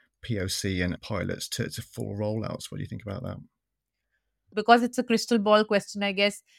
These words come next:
Speaker 2: I would say it will vary for geographies depending upon the stage at which they are in. So countries like,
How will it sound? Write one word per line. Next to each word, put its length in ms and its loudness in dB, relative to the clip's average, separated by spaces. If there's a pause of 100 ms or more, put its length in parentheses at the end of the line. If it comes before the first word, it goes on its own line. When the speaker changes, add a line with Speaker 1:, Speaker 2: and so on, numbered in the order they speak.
(200)
Speaker 2:
I 120 8
would 220 6
say 480 6 (140)
it 200 2
will 220 8
vary 560 4
for 640 4 (640)
geographies 720 4
depending 540 4
upon 500 -2 (140)
the 180 0
stage 500 4
at 160 4
which 280 -2
they 140 4
are 160 6
in. 200 -2
So 320 0 (300)
countries 420 4
like, 300 6